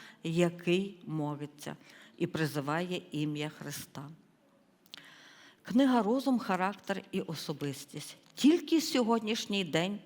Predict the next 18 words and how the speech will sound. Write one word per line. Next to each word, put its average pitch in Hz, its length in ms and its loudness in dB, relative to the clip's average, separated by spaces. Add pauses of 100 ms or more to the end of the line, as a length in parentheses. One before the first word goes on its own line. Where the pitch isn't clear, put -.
належить, 143 720 -2 (420)
як 247 200 0
ми 240 120 2
його 208 140 0
проходимо, 139 760 -4 (240)
як 214 360 -2
ми 190 140 -2
його 160 220 -4
проживаємо. 139 840 -8 (920)
Чи 247 160 4
наближує 220 560 2
цей 202 200 -2
день 185 320 0
нас 170 240 -6
до 170 80 -4
Господа? 143 580 -10 (1400)
День 277 320 4
за, 302 260 4